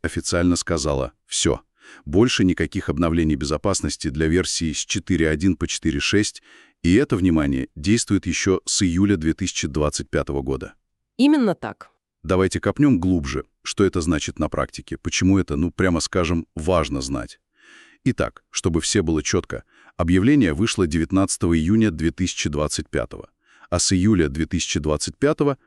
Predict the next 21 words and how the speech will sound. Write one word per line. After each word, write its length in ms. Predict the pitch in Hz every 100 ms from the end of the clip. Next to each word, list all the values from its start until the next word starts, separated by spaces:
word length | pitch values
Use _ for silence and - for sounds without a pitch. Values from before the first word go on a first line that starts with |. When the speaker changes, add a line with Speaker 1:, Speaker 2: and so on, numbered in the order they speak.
| _
Speaker 1:
всё, 360 | - - 62 - _
версии 460 | 78 80 117 - 90
WordPress 460 | 76 76 - 107
с 80 | 123
четыре 420 | - - 95 80
один 240 | 78 76 76
по 100 | 82
четыре 320 | - - 69
шесть 300 | - 101 104
включительно 580 | - - 131 120 110 101 - -
без 240 | 80 107
патча 360 | - 78 71 -
безопасности. 800 | 71 71 71 67 - - - - _ _ _ - _
У 120 | 90
нас 180 | 110 143
сейчас 400 | - - 95 - -
октябрь 480 | 98 - 87 87
две 180 | 76 76
тысячи 320 | 73 87 -
двадцать 380 | 71 69 - 76
пятый. 360 | - 60 -